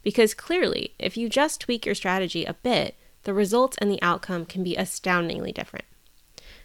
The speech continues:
So, why would you want to spend your time doing this? Like, what is the benefit of getting higher levels of traffic to your website? Well, again, if you've listened to episodes one and two of this podcast, I talked about different ways that you could make money online as a dietitian.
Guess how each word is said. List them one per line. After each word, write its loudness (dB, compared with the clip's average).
So, 2
why 2
would 0
you 2
want 2
to -4
spend 0
your 0
time -2
doing -6
this? -10
Like, 2
what 4
is 6
the 0
benefit 0
of 2
getting 4
higher 2
levels -2
of -4
traffic -4
to -6
your -2
website? -2
Well, 6
again, 2
if -2
you've -2
listened 0
to 0
episodes -2
one 2
and 0
two -2
of -2
this -8
podcast, 0
I 2
talked 4
about 2
different 0
ways 0
that -4
you 0
could -2
make 2
money -2
online -2
as -8
a -18
dietitian. -4